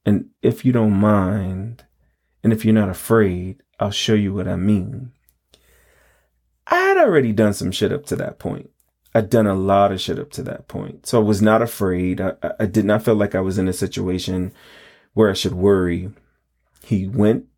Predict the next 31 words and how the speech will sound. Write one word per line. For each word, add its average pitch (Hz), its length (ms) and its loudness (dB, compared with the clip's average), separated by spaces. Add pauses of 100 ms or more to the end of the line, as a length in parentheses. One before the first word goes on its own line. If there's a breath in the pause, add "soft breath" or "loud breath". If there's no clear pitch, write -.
locked 98 320 0
the - 80 -8
door, 95 480 -4 (800)
went 104 320 -2
back 101 560 2
behind 107 420 2
the 98 60 0
register, 92 720 -6 (1300)
and 95 440 0
said, 95 220 -2
"Come 101 220 0
here." 120 300 -2 (680 soft breath)
It 139 100 4
was 117 180 -2
one 135 180 4
of 185 140 0
those 117 880 0 (240)
cashier 117 640 0
areas 101 720 -4 (300 soft breath)
where 107 140 2
there 107 180 2
was 101 240 -2
a 92 280 -2
small 110 1080 2
walkway 98 840 -6 (380)
at - 160 -4
the 98 160 -6 (100)
end 110 220 4
of 98 100 -4
the - 60 -6
counter. 104 760 -8